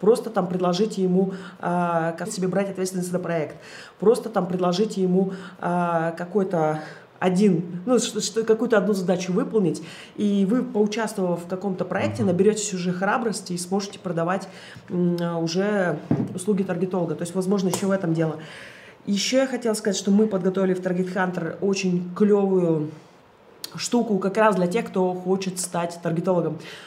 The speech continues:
Speaker 1: Но я ничего про это рассказывать не буду, <laughs> потому что,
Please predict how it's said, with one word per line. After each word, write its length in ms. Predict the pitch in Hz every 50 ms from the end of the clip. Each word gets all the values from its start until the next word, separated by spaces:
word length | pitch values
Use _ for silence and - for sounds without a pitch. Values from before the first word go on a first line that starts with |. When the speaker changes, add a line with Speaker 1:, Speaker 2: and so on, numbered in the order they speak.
| - -
Speaker 1:
Но 260 | 208 214 240 262 294 294
я 140 | 269 240 220
ничего 180 | 214 214 240 247
про 120 | 220 214
это 120 | 208 214 196
рассказывать 500 | 190 190 190 - 202 185 185 185 185 190
не 80 | 196
буду, 360 | 190 180 220 226 196 208 196 190 185 -
<laughs> 140 | 254 - 247
потому 320 | 240 196 - 196 196 214 220
что, 260 | 214 - 196 180 175